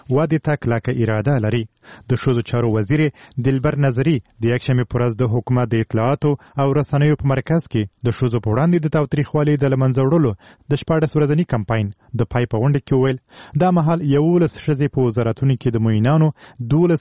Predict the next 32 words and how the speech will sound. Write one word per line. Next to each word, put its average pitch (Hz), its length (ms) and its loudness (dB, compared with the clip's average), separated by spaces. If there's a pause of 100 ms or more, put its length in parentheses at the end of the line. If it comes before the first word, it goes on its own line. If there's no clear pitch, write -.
فیصده 135 300 0
ښځې 127 340 -2
په 120 140 -6
ادارو 113 340 0
کې - 160 -6
د 110 80 -4
رهبرۍ 107 380 0
په 113 120 -2
سطحه 123 360 -2
دندې 139 280 0
ترسره 135 360 -2
کوي 139 280 0 (420)
او 143 100 0
د 147 80 0 (100)
ټولو 170 200 2
اداري 131 300 0
کارکوونکو 123 640 -2
له 107 140 0
ډلې 147 240 0 (360)
شپږویشت 151 540 -2 (120)
فیصده 110 340 -2
یې 107 100 0
ښځې 104 280 -2
دي. 110 140 0 (300)
د 127 80 2
حکومت 127 380 -2
د 113 40 -2
اطلاعاتو 117 480 -2
او 110 100 0
رسنیو 113 380 0
د 113 60 0
مرکز 110 360 -2